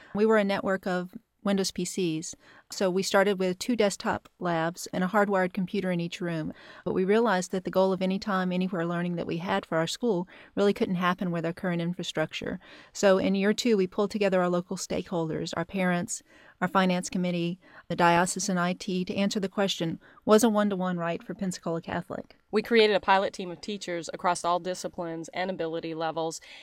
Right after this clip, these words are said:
Speaker 2: and their goal was to research cutting-edge schools and initiatives in regards to one-to-one and see what was out there. The research that we looked at, some of the schools were moving towards tablet P Cs, and the thought at that time was,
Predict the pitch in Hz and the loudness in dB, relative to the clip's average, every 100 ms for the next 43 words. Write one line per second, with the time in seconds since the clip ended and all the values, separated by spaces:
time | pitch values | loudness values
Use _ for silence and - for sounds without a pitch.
0 | - - 190 185 185 226 196 196 196 180 | -6 0 2 2 4 2 6 6 6 2
1 | 170 - - 196 180 170 196 208 170 151 | -2 -4 -4 -2 -2 -2 -2 0 0 -2
2 | - - 202 220 214 - - 175 165 165 | -8 0 0 0 -2 -4 -4 -2 -2 -4
3 | - - _ _ 196 202 208 185 - 170 | -10 -16 _ _ 0 2 2 2 0 -2
4 | 165 156 156 - - 180 170 175 185 - | -2 -2 -6 -10 -8 -6 -2 0 0 0
5 | 214 175 165 160 - 156 156 151 151 156 | -4 -2 -2 -2 -6 -6 -4 -4 -4 -8
6 | - - - _ 180 180 233 196 - 170 | -14 -20 -20 _ -4 0 0 0 -4 -4
7 | 165 165 180 - 160 151 151 _ - - | -2 -2 -2 -4 -6 -4 -8 _ -20 -20
8 | - _ - 190 208 208 202 185 - - | -20 _ -6 -2 0 2 2 2 0 -4
9 | - - - 170 175 185 190 214 - 165 | -6 -14 -4 -2 0 0 0 0 2 4
10 | 160 - - 208 220 196 - 180 165 175 | 4 0 -2 0 0 -2 -4 -4 -6 -6
11 | 165 165 165 160 175 160 - 180 160 165 | -6 -6 -6 -6 -6 -6 -6 -4 -2 -4
12 | - 175 - 269 208 156 - 180 170 - | -8 -8 -2 0 0 -2 -4 -6 -4 2
13 | 175 180 - - 180 - 185 175 165 165 | 4 4 0 2 2 2 -4 -4 -2 0
14 | 165 | -2